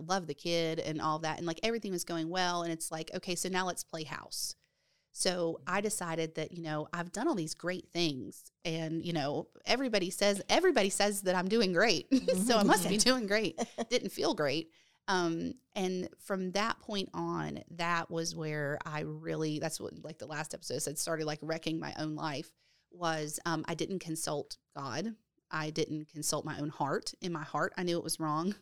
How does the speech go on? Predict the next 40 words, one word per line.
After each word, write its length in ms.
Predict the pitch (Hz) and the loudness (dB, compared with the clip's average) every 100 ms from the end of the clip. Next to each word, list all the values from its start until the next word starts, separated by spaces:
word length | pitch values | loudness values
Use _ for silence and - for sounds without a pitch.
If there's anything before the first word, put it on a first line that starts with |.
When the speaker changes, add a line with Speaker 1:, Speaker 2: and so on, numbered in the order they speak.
| _ - | _ -6
Speaker 1:
I 80 | 190 | -2
ended 160 | 220 | 0
up 100 | 220 | 0
having, 340 | 175 170 165 170 | 0 0 0 0
like, 140 | 156 | -2
these 200 | 151 151 - | -6 -12 -10
awful, 500 | 160 156 - 185 190 - | -6 -4 -2 0 0 -2
awful 320 | 160 156 160 | -4 0 0
medical 440 | 165 156 147 - 196 | 2 0 -2 2 2
things 280 | 220 233 | 2 -2
happen 400 | - 254 247 247 247 | -2 -4 -2 0 0
too, 380 | - 147 151 - _ _ _ _ - | -2 -2 -2 -4 _ _ _ _ -8
because 420 | 190 - 175 175 _ _ _ _ - | -6 0 -2 -2 _ _ _ _ -4
I 120 | 180 | 0
was, 140 | 185 180 | 0 0
it 120 | 190 | 0
was 140 | 190 185 | 0 -4
literally, 400 | 185 202 190 170 | -2 0 2 0
like, 220 | 165 156 - | 0 -4 -6
eating 480 | 196 196 190 185 180 | -4 0 0 0 -2
me 180 | 170 165 | -6 -8
alive, 720 | 156 156 160 160 123 110 - - | -4 0 2 2 2 -2 -8 -8
the 80 | 175 | -8
fact 320 | - 143 - | -4 -6 -4
that 80 | 151 | -6
I 60 | 143 | -2
was 180 | 143 | -2
living 280 | 165 165 156 | 2 2 0
with 140 | 113 - | -4 -10
someone. 420 | - - 80 - - - _ _ | -12 -12 -12 -14 -16 -20 _ _
Um, 340 | 196 165 165 165 180 | 2 2 2 -4 -6
my 160 | 160 | -6
stomach 540 | 160 - 180 170 175 - | -4 -2 0 2 0 -2
would 120 | 185 170 | -6 -2
get 100 | 175 | 0
all 100 | 165 | 0
messed 320 | 165 160 - | 0 -2 0
up. 200 | 156 151 | 0 0
I 80 | - | -4
had 200 | 156 151 | -6 -6